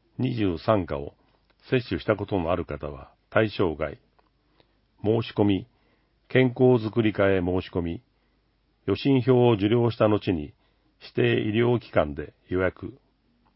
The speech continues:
六月からバージョンアップ。エビーナのちっくんナビ。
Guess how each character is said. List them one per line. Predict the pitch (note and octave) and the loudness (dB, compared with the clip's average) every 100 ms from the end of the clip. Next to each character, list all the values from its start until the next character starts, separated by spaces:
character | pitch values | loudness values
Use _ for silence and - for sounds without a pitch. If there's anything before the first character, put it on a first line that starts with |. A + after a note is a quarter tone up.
| _ _ _ _ _ _ _ _ _ _ _ _ _ _ _ _ _ _ _ _ _ _ | _ _ _ _ _ _ _ _ _ _ _ _ _ _ _ _ _ _ _ _ _ _
六 | G#2+ G#2+ D3 | 2 2 2
月 | D#3 - | 0 4
か | G2+ | 2
ら | D#2+ | 4
バ | D#2+ A2 A#2+ | 6 8 8
ー | |
ジ | G#2+ | 4
ョ | |
ン | G#2 G2 | 4 4
ア | |
ッ | F#2+ | 2
プ。 | _ - _ _ _ _ _ _ _ _ - | _ -20 _ _ _ _ _ _ _ _ -2
エ | A2 | 0
ビ | D#3 | 2
ー | B2+ | 2
ナ | F#2 | 2
の | E2 | 0
ち | - - | -8 -16
っ | |
く | - A#2+ | -4 0
ん | A2 | 2
ナ | G2+ | 2
ビ。 | C#2+ | 0